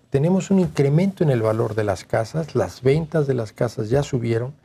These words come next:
las rentas de las casas en ciertas partes de la ciudad han subido un treinta, un cuarenta por ciento en quince días y la, las autoridades de la Asamblea Legislativa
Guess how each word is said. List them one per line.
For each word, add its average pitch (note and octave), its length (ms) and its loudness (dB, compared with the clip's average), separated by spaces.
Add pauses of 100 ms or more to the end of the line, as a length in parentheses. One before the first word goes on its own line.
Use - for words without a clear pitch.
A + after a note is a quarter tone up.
(240)
las A#2 400 0
rentas F3 420 4
de G#2 100 -2
las F#2 200 -4
casas G#2 420 -4
en G2+ 120 -8
ciertas C#3+ 400 0
partes A#2 340 -4
de G#2+ 80 0
la A2 80 0
ciudad A#2 320 0 (340)
han C3+ 120 0
subido C3+ 340 2
un B2 140 -2
treinta, D3 360 2
un B2 100 -2
cuarenta A#2+ 420 -2
por - 180 -8
ciento C3+ 340 -2
en A2+ 120 -4
quince D#3 420 -2
días B2 400 -4 (260)
y C3+ 140 4
la, B2 440 2 (200)
las B2+ 220 2
autoridades B2+ 640 0
de A#2+ 100 0
la A2 100 0
Asamblea G#2 340 -2
Legislativa C3 720 0